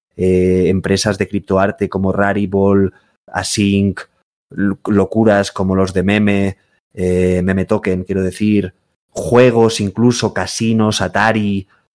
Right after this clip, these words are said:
eh, hay demasiado dinero, demasiado grandes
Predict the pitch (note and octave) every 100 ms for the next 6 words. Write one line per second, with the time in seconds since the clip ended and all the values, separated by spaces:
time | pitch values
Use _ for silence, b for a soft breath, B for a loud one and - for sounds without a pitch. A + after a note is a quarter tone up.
0 | _ - G#2 G2+ G2 G2 - G#2 A2+ B2+
1 | A#2 - B2 A#2+ C3 A#2 A2+ A2+ C3 B2
2 | G#2+ - A2+ A2 A2+ A2+ A2 A2+ A#2 A2+
3 | A#2 A2+ A2 G#2+ G2 - -